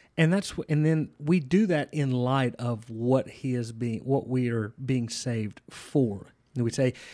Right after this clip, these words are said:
"We have been saved, we are being saved, and we will be saved. We have been saved from the penalty of sin. We are being saved from the power of sin." And then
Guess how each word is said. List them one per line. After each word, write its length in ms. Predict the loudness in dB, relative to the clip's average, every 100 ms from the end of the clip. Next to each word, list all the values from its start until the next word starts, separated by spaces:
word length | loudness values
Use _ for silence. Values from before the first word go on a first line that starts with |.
| -4
"We 100 | 0
have 200 | 4 4
been 160 | 4 2
saved, 340 | 4 4 2
we 160 | 2 6
are 160 | 6
being 260 | 6 4 2
saved, 300 | 2 2 2
and 100 | 2
we 120 | 2
will 240 | 2 4 4
be 140 | 4
saved. 460 | 0 -2 0 0 -4 -20 -12
We 100 | -6
have 240 | 0 2 2
been 160 | 2
saved 380 | 2 2 2 2 0
from 140 | 0
the 80 | 0
penalty 560 | 0 2 4 4 4 2
of 120 | 0
sin. 360 | -2 -2 0
We 220 | -2 -2 -4 -14 -20 -2
are 140 | -2
being 360 | 4 6 6 6
saved 420 | 2 4 4 2
from 280 | 0 0 2
the 160 | 2 0 -8 _
power 440 | -6 2 6 6 6
of 100 | 4
sin." 360 | 0 2 2 0 -8 -10 0
And 180 | 0 4
then 440 | 4 2 0 -14